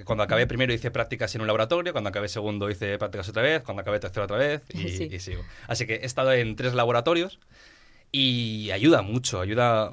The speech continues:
Speaker 1: mucho, eh, respecto a, primero, desenvolverte en un laboratorio, porque tú puedes saber pipetear, puedes saber hacer una reacción química, pero desenvolverte en un laboratorio, que te suelten ahí y saber qué hacer, en las prácticas te ayuda, pero tienes que entrar ahí para, para saberlo.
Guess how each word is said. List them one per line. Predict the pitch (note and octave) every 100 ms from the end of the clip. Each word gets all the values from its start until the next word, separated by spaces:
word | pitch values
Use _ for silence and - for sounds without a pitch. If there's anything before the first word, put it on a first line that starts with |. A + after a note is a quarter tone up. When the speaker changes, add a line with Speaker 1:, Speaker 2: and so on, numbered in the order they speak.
| -
Speaker 1:
mucho, | F2+ G2+ A2+ A#2+ - C3+ C#3+ A#2 G2 F#2 F#2
eh, | G2 F#2+ F#2 F2
respecto | F#2+ F#2+ F#2 G#2
a, | G2
primero, | F#2 G#2 F#2+
desenvolverte | F2 F#2+ G2 F#2+ G#2+ G#2+
en |
un |
laboratorio, | F#2+ F#2 G2 D#3+ G3+ -
porque | G2+ G2+ F#2
tú | -
puedes | A#2 G#2+ - _
saber | - G#2+ G2
pipetear, | B2 A2 A#2 C#3+ D#3+ D3+
puedes | G#2+ G#2
saber | A2 G#2 G2
hacer | F#2 A2
una | A2
reacción | G#2+ B2+
química, | A#2 D#3 D#3+
pero | D#3+ A2
desenvolverte | G#2 - G2+ G#2+ D#3+ D3
en |
un | C3
laboratorio, | B2+ A#2+ D#3+ E3 F#3
que | -
te | G#2
suelten | G2 C3 B2+ A#2
ahí | B2+
y |
saber | G#2+ A2
qué | B2
hacer, | B2+ D#3+ - - - - _ _ - - _ -
en | A#2+
las | G2
prácticas | C#3 C3+ C3
te | B2+
ayuda, | D#3 F#3 A3
pero | A2+ G#2
tienes | G2 B2+ A2+
que |
entrar | G#2+ G2 G#2+
ahí | G2+ A2+
para, | G#2+ F#2+ F#2+
para | G2
saberlo. | F2+ G2 F#2